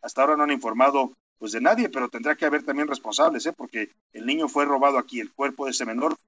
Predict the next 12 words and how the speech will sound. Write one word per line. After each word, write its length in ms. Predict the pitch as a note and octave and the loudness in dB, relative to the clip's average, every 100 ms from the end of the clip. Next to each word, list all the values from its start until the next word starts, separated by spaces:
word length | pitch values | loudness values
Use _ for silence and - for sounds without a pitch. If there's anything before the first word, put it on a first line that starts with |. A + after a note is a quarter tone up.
| _ - | _ -8
fue 220 | B2+ C3+ B2+ | -4 -4 -4
robado, 460 | G#2+ A2+ C#3 D#3+ B2 | -6 2 4 4 2
exhumado 400 | - A2+ C3 C#3 | -4 0 2 2
ilegalmente 680 | A2+ A#2+ B2+ C3+ B2+ C#3+ B2+ - - | 0 0 -2 -6 -4 -4 -4 -20 -8
de 80 | A#2+ | -4
un 160 | B2+ | 0
panteón 400 | C3 C3 - A3 | 2 2 2 -2
que 140 | A3+ A2 | -4 -10
está 140 | - | 0
bajo 200 | C3 A#2+ | 0 0
la 100 | A2 | -4
responsabilidad 640 | G2+ - G#2+ G#2+ G2+ B2 | -4 -8 -10 -8 -2 -2